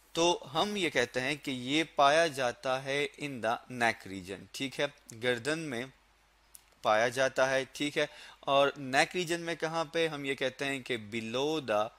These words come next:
larynx। ठीक है, larynx हमारे पास क्या है जी, larynx हमारे पास साउंड बॉक्स जहाँ पे मौजूद होते हैं, जहाँ पे हमारे पास वोकल कॉर्ड होते हैं जो कि वाइब्रेट करते हैं और फिर उनसे साउंड की प्रोडक्शन होती है।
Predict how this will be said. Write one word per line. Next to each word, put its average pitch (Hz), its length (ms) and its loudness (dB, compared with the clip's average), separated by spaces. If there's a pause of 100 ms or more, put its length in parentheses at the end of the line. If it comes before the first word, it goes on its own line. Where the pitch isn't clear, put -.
(220)
larynx। 101 560 -2
ठीक 127 260 -8
है, 135 120 0
larynx 131 400 0
हमारे 131 280 0
पास 131 300 -2
क्या 131 120 -2
है 127 100 0
जी, 123 240 -8
larynx 110 320 -6
हमारे 101 260 -4
पास 131 300 0 (300)
साउंड 107 400 -4
बॉक्स 110 480 -2
जहाँ 107 200 -4
पे 104 120 -8
मौजूद 95 420 -10
होते 98 300 -12
हैं, 101 160 -12
जहाँ 107 300 -8
पे 107 160 -2 (420)
हमारे 107 220 0
पास 107 280 -2
वोकल 127 280 -2
कॉर्ड 120 280 2
होते 113 280 -8
हैं 110 100 -8
जो 104 120 -6
कि 107 120 -4
वाइब्रेट 104 500 0
करते 110 340 -8
हैं 110 320 -6
और 104 340 -4
फिर 110 120 -2
उनसे 110 360 -6
साउंड 104 300 -4
की 107 120 -10
प्रोडक्शन 98 400 -6
होती 98 300 -14
है। - 80 -10